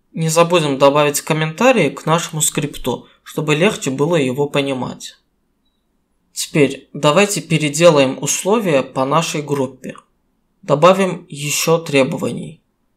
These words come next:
Судо права теперь должны быть у двух групп,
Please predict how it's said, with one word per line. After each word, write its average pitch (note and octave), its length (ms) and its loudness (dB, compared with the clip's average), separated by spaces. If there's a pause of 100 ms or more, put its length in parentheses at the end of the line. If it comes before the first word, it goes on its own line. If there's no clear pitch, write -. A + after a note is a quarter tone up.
(180)
Судо B3+ 340 4
права C3 460 0
теперь G#3+ 400 0
должны D3+ 360 2
быть D#3 280 -4
у E3 80 -2
двух D3+ 480 -6
групп, C3+ 400 -4